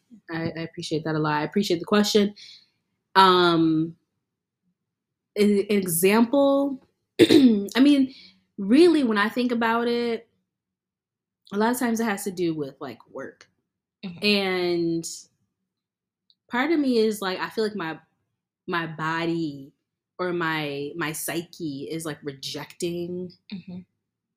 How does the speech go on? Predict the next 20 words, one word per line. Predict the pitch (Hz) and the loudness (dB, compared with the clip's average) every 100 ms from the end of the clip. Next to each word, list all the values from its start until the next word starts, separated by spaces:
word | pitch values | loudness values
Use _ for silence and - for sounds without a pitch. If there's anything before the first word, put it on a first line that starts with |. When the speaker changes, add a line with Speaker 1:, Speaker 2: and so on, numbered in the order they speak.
| _ | _
Speaker 1:
like, | 160 131 131 151 | -10 -10 -12 -12
labor. | 156 202 220 220 _ - 165 | -8 -4 -4 -6 _ -20 -20
Speaker 2:
Okay. | 165 - - - - - - 640 622 214 - - - - - 330 | -20 -16 -2 -2 -2 -14 -20 -20 -14 -12 -12 -16 -16 -8 -2 4
Speaker 1:
<laughs> | 330 - - - - - | 4 4 -6 -4 -6 6
Or, | 277 - | 6 8
like, | 269 254 247 247 240 226 254 | 6 8 8 8 8 6 2
you | 262 | 2
know, | 247 233 | 4 4
the | 226 233 | 4 4
larger, | 220 233 247 240 233 226 233 | 4 4 2 0 0 0 0
like, | 220 214 208 196 - - _ _ _ | -2 -2 -4 -6 -14 -20 _ _ _
system | - - 247 254 - 311 285 262 247 254 254 | -10 -8 -4 -4 -6 -6 -2 0 0 0 -2
of | 208 214 | -4 -6
capitalism. | 254 226 247 233 240 226 | -6 -4 -6 -6 -6 -6
I | 220 | -6
feel | 269 269 | -6 -8
like | 233 - - | -8 -10 -12
it's | 208 214 196 _ 170 | -10 -10 -14 _ -10
rejecting | 196 175 185 202 - 277 277 | -8 -8 -10 -10 -10 -10 -8
it. | 277 277 | -10 -12